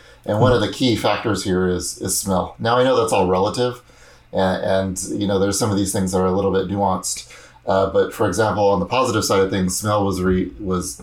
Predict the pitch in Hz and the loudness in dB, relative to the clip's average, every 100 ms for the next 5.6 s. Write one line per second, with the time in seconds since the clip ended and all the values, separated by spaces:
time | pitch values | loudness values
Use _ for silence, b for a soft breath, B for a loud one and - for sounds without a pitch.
0 | - 110 101 104 - 92 87 - 95 98 | -4 0 2 0 0 -2 -2 0 -2 0
1 | - - - 92 - 104 101 - 92 - | 0 -2 -2 -6 -2 -2 0 -2 -6 -4
2 | 98 92 90 B B B 104 107 92 98 | 0 0 -2 B B B 0 2 2 2
3 | 117 131 - B B B - 107 104 95 | 2 0 -6 B B B -4 0 2 2
4 | 95 131 - 95 - 90 90 90 - _ | 2 2 2 0 0 2 2 -2 -10 _
5 | - - 135 95 - | -8 0 0 0 -4